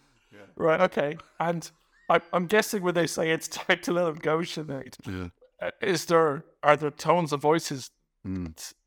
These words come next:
Speaker 2: soft?
Speaker 1: Oh, yeah.
Speaker 2: Just,
Speaker 1: Ve-,
Speaker 2: yeah.
Speaker 1: very
Speaker 2: Very,
Speaker 1: caring, but
Speaker 2: they're very caring, yeah. Very
Speaker 1: there's, there's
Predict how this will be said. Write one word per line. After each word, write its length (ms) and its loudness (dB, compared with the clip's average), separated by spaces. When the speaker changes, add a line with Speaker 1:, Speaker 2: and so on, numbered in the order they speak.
Speaker 2:
soft? 680 2
Speaker 1:
Oh, 140 2
yeah. 100 0
Speaker 2:
Just, 200 -4
Speaker 1:
Ve-, 120 -2
Speaker 2:
yeah. 140 6
Speaker 1:
very 280 2
Speaker 2:
Very, 20 -
Speaker 1:
caring, 500 0
but 80 -12
Speaker 2:
they're 80 0
very 100 0
caring, 400 0
yeah. 260 -10
Very 140 -4
Speaker 1:
there's, 180 -4
there's 160 -2